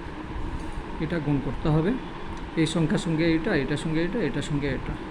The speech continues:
সমান এক্সের সঙ্গে এক্সের গুণ করলাম, এক্স স্কয়ার, আর এটা গুণ করলে মাইনাস এক্স ওয়াই একটা হলো। এটার সঙ্গে এটা গুণ করি, এবার প্লাস ওয়াই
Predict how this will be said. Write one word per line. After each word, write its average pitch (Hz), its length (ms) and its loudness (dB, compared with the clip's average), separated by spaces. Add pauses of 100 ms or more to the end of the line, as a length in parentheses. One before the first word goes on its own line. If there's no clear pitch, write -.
(420)
সমান 156 360 4 (3750)
এক্সের 180 300 2
সঙ্গে 170 240 4
এক্সের 175 280 0
গুণ 170 180 6
করলাম, 175 220 6 (200)
এক্স 180 140 0 (120)
স্কয়ার, 185 300 2 (760)
আর 151 80 4 (120)
এটা 160 220 2
গুণ 165 120 2 (100)
করলে 175 300 6 (460)
মাইনাস 165 520 4 (400)
এক্স - 180 0 (160)
ওয়াই 143 240 6 (640)
একটা - 260 -4
হলো। 123 180 0 (160)
এটার 160 220 0
সঙ্গে 170 240 2
এটা 165 160 4
গুণ 170 180 2
করি, 165 120 4 (100)
এবার 165 160 2 (100)
প্লাস 165 360 6 (1000)
ওয়াই 156 280 8